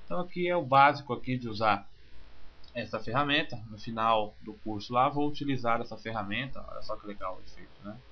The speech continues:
Sempre círculo aí, pode ser um botão, alguma coisa, né? Vou criar então um efeito utilizando esta ferramenta.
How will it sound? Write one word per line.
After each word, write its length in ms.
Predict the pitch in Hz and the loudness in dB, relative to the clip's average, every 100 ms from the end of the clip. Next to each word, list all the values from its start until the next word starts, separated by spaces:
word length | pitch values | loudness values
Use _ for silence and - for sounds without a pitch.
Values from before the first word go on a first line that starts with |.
| - - - - - - | -12 -12 -20 -12 -6 -4
Sempre 340 | - 110 120 | -4 -4 -4
círculo 480 | - 110 104 - 98 | -4 -4 -4 -6 -6
aí, 60 | 95 | -4
pode 220 | 92 - | -4 -4
ser 80 | 101 | -4
um 60 | |
botão, 560 | 101 98 - 101 117 104 | -4 -4 -4 -4 -4 -4
alguma 280 | 101 101 95 | -2 0 0
coisa, 320 | 92 90 92 | -2 -4 -2
né? 160 | 110 - - - - - - - - - - - - - - - - - - | 0 0 -4 -8 -8 -8 -12 -10 -8 -6 -2 0 0 -2 -8 -8 -12 -4 2
Vou 340 | 131 135 131 | 6 8 6
criar 320 | 139 139 135 | 6 8 8
então 420 | 135 127 135 139 131 | 6 4 4 4 0
um 100 | 143 | 0
efeito 500 | 135 - 143 151 147 | 2 4 6 6 6
utilizando 600 | 139 135 113 131 135 135 | 0 0 2 2 2 0
esta 280 | 127 131 135 | -2 -2 -4
ferramenta. 520 | 131 139 127 104 98 | -4 -2 0 -2 -4